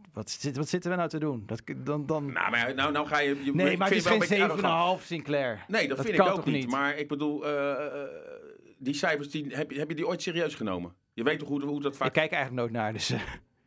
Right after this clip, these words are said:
Speaker 1: <laughs> maar ik ben er wel verbaasd over.
Speaker 2: Ja, dat was, eh, eh, in mijn optiek onvoldoende, de meeste misschien. Maar goed, hij zal andere cijfers geven die dan misschien wel weer kloppen.
Speaker 1: Ja. Ehm, woensdag. Ja, ik ben echt flabbergasted. Eh,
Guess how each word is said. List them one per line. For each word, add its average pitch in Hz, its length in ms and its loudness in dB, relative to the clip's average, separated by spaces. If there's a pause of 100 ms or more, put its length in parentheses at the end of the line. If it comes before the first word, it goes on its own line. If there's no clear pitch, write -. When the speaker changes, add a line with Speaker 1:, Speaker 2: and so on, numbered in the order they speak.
Speaker 1:
<laughs> - 460 -20
maar 135 120 -6
ik 135 60 -4
ben 143 120 2
er 139 60 -2
wel 117 140 0
verbaasd 117 360 0
over. 98 340 -4 (840)
Speaker 2:
Ja, 101 320 -2
dat 117 160 -8
was, 123 260 -2
eh, 98 180 0
eh, 98 400 -8 (240)
in 120 140 -6
mijn 131 160 0
optiek 120 240 -6
onvoldoende, 113 420 -6
de 175 80 -8
meeste 127 340 -4
misschien. 165 320 -6
Maar 117 140 0
goed, 123 160 -2
hij 120 180 0
zal 120 140 -2
andere 127 220 -2
cijfers 117 300 -2
geven 113 220 -4
die 107 80 -8
dan 104 120 0
misschien 104 220 -6
wel 107 140 0
weer 117 80 -8
kloppen. 107 360 -6 (960)
Speaker 1:
Ja. 135 280 -4 (420)
Ehm, 160 420 0 (180)
woensdag. 147 540 0
Ja, 156 300 2
ik 175 200 -4
ben 233 160 4
echt 247 100 0
flabbergasted. 226 640 0
Eh, 180 80 2